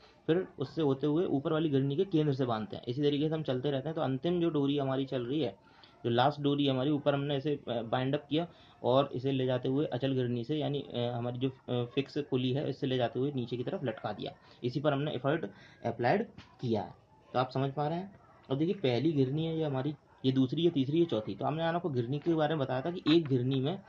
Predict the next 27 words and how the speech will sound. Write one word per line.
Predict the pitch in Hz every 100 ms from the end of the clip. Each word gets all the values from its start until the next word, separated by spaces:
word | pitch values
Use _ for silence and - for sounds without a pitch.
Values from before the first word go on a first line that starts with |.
| - -
अगर | 131 180 -
एक | 151 175 196 - - - - - - - - - -
रस्सी | 147 135 185
चल | 170 156
रही | 139
है | 123
तो | 135
उसके | -
लिए | 151 190
same | 196 - 147 175
हमारा | 135 127 139
जो | 151 143
है | 151
tension | 131 127 175
लगेगा। | 175 120 113 113
तो | 131
पहली | 135 143
घिरनी | 139 131
के | 139
लिए | 151
हम |
लोग | 165 156
tension | 131 127 147
को | 143
जो | 139
है |
ना, | 151